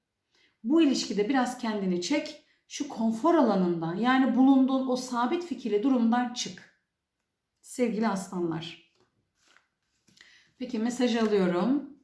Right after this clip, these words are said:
senin için. Bir kutlama, bir düğün, mezuniyet ya da doğum haberleri.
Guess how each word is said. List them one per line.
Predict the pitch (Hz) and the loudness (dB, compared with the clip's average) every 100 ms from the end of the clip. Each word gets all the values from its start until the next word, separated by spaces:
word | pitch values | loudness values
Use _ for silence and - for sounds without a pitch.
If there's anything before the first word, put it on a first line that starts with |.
| _ _ | _ _
senin | - 226 220 185 | -6 -2 0 0
için. | 185 247 285 - - _ _ _ - | -2 -4 -4 -8 -20 _ _ _ 0
Bir | 285 - | 0 0
kutlama, | - 233 226 226 202 185 - _ _ | -4 2 4 4 2 -2 -12 _ _
bir | 196 247 220 | 0 2 2
düğün, | 226 240 208 185 - _ - | 2 0 0 -6 -14 _ -4
mezuniyet | 214 233 226 233 247 302 349 254 | -2 0 2 4 4 4 2 0
ya | 247 | 0
da | 240 | 2
doğum | 247 262 | 4 4
haberleri. | 233 208 185 170 165 160 160 | 2 2 2 0 -2 -4 -8